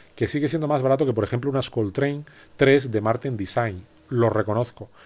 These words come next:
Parece como que todavía os diese rubor hacer cosas de cien mil euros. Pero hablando de cosas de cien mil euros, es que teníais unas caracolas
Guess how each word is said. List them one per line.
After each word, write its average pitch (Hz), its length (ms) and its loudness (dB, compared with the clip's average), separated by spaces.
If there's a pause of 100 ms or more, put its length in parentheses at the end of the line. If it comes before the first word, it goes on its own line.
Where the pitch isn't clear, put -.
(220)
Parece 131 300 8
como 156 260 0
que 139 100 2
todavía 120 360 2
os 127 100 -4
diese 139 300 0
rubor 151 420 4
hacer 127 240 -6
cosas 143 300 -4
de 117 60 -4
cien 107 180 -6
mil 139 100 0
euros. 175 300 4 (180)
Pero 143 160 12
hablando 185 260 10
de 190 80 8
cosas 180 240 2
de 151 100 0
cien 120 120 -2
mil 131 140 -2
euros, 98 280 -4 (320)
es 156 140 4
que 208 140 6
teníais 196 260 4
unas 175 240 0
caracolas 127 720 4